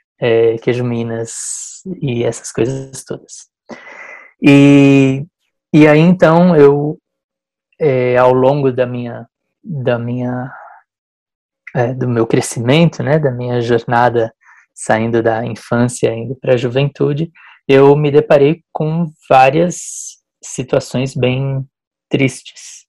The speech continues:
da realidade dos animais. Então, quando com dezessete anos, imagino, eu já trazia uma,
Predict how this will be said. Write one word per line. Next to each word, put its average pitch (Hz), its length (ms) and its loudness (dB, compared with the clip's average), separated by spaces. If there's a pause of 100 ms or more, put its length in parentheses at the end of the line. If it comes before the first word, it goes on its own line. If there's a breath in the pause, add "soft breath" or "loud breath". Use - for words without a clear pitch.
(340)
da 131 120 2
realidade 123 840 0 (560)
dos 123 120 -4
animais. 131 580 -2 (1500 loud breath)
Então, 151 500 2
quando 170 680 4 (120)
com 120 440 0 (1120)
dezessete 143 800 0
anos, 127 760 -6
imagino, 117 600 -2 (1300)
eu 135 720 4 (760)
já 135 280 2
trazia 131 800 0
uma, 135 500 -8